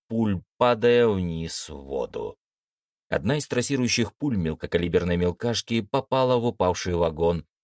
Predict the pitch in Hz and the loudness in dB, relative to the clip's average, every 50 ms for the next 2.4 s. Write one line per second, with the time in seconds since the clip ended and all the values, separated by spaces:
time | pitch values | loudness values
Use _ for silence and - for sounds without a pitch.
0 | _ _ _ 101 104 - 123 - 147 139 143 131 123 135 127 120 117 117 104 87 | _ _ _ 0 0 0 2 0 0 0 0 -2 -2 -2 0 2 2 2 2 0
1 | 90 98 92 95 90 82 85 80 80 73 - - 73 - _ - 69 65 57 - | -2 0 0 0 2 2 2 2 0 -2 -6 -10 -10 -8 _ -8 -8 -6 -4 -2
2 | - - - 73 78 78 76 - | -2 -2 -2 -4 -8 -10 -12 -14